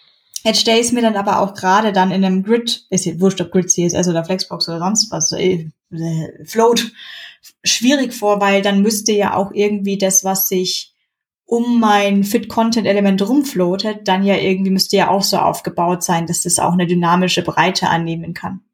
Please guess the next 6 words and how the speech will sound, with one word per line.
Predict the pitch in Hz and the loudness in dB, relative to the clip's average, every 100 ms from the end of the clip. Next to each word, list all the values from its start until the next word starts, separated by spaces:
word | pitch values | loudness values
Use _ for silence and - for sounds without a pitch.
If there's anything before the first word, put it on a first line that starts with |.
| _ _ _ _ _ _ | _ _ _ _ _ _
und | 196 180 175 | 0 2 2
dann | |
nicht | 175 - - | 2 0 -2
dadurch | 180 180 170 | -2 -2 -4
kaputt | - - 180 | -6 -6 -4
geht. | - 165 - | -2 -4 -6